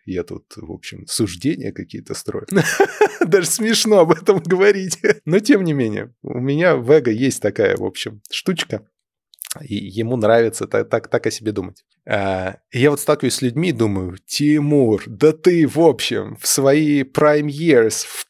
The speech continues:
подметке вот сюда даже не годишься. Это во-, это тотально другая вселенная, просто это долбаная стратосфера, а ты как бы, ну, от Земли оторвался, и уже хорошо». И я в этот момент переживаю очень разные эмоции.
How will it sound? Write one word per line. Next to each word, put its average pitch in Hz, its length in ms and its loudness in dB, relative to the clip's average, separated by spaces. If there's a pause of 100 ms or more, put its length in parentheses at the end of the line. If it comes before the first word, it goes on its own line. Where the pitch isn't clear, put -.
подметке 156 840 2
вот 107 160 -2
сюда 113 340 2
даже 110 300 0
не 113 160 -4
годишься. 117 560 -2
Это 135 240 0
во-, 139 160 4
это 139 240 0
тотально 123 720 0
другая 117 520 2
вселенная, 110 760 0
просто - 300 -6
это 104 120 -12
долбаная 113 560 0
стратосфера, 117 880 0
а 101 100 -4
ты 151 160 0
как 107 220 -2
бы, 98 140 -2
ну, 110 100 2
от 117 140 2
Земли 135 220 0
оторвался, 123 560 2
и - 20 -2
уже 98 160 0
хорошо». 113 680 -2
И - 120 -6
я 123 260 2
в 269 40 -4
этот 156 200 -2
момент 110 340 -4
переживаю 110 560 2
очень 135 360 0
разные 95 380 -2
эмоции. 95 640 -6